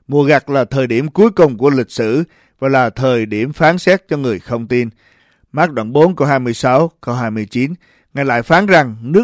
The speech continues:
Đức Chúa Trời cũng như một người vải giống xuống đất. Người ngủ hay dậy, đêm và ngày,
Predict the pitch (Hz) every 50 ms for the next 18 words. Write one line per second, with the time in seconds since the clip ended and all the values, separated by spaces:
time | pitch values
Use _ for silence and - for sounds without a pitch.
0 | 220 202 190 226 214 - 185 160 143 127 117 - 131 147 165 170 170 151 135 120
1 | - 143 135 131 120 107 90 98 104 95 104 135 147 156 151 175 180 - 180 170
2 | 170 180 190 202 _ _ _ _ _ _ _ _ - 139 143 147 139 131 131 143
3 | 175 185 190 190 190 180 165 135 104 95 87 - - 135 151 170 185 185 170 156
4 | 147 135 135 135 131 123 110 98